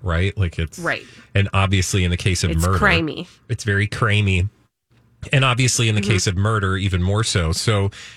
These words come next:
Speaker 1: um, but did you feel like the story sort of comes to a resolution, or at least you felt like it didn't just leave you feeling gross and disgusted? And
Speaker 2: Okay.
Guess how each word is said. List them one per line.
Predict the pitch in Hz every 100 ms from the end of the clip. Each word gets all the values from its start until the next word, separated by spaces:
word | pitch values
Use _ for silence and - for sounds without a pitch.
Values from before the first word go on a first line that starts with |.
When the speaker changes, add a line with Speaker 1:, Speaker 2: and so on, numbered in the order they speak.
| -
Speaker 1:
um, | 131 110 101 107
but | 165 151
did | 120 123
you | 147
feel | 131 - 160 156 151
like | 147 127 127 -
the | 117
story | - - 120 117 117
sort | 107 113 104
of | 92 - - - -
comes | 131 120 120
to | - 117
a |
resolution, | 101 104 95 98 95 107 - 139
or | 135 107
at | 104
least | 113 113 113 - - - - - -
you | 117
felt | - - 117 107
like | 101 95
it | 104
didn't | 110 101
just | 95 92
leave | 92 92 90
you | 98
feeling | - 104 90 87
gross | 82 85 85 87 101
and | 87
disgusted? | 85 - 85 - - 95 90
And | 85 87
Speaker 2:
Okay. | 82 240 -